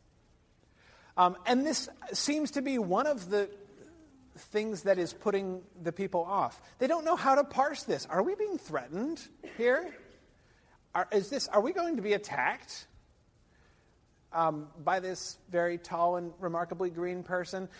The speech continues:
And this, this, I mean, we see this in Arthur's response. "You, I think,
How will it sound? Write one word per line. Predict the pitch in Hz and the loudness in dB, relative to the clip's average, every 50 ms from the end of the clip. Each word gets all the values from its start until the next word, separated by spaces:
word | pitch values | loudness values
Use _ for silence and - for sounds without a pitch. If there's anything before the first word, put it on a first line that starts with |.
| - - - | -20 0 2
And | 226 254 277 | 4 4 4
this, | 247 - | 4 2
this, | 269 277 269 311 - 277 | -2 -2 -4 -2 0 2
I | 302 294 | 2 4
mean, | 285 285 269 | 4 2 2
we | 277 269 | 2 0
see | - - 330 370 | 2 2 2 2
this | 381 349 - | 4 2 2
in | 269 240 | 2 4
Arthur's | 233 247 240 - 285 311 202 202 | 6 6 6 4 2 0 0 0
response. | 226 208 - - - 277 294 294 233 - - - - - - 208 160 - - 240 208 196 147 147 | -2 -4 -4 4 4 4 4 4 2 0 -2 -6 -6 -8 -12 -14 -14 -14 -14 -16 -14 -14 -12 -6
"You, | 202 294 339 370 415 381 - - | -6 -6 -4 0 0 0 0 0
I | - 185 196 | -4 -6 -6
think, | 180 - - 208 247 370 392 - | -8 -8 -6 -6 -6 -4 -6 -10